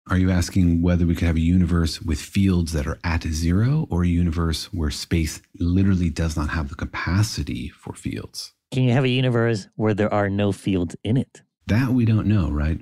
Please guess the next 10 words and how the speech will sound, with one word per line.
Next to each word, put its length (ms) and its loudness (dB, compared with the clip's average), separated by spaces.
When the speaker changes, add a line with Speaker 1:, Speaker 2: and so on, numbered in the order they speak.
Speaker 1:
Our 100 0
current 380 0
definition 500 0
of 80 -2
space 500 -2
has 260 0
these 220 0
fields 420 -2
built 300 -6
in. 220 -10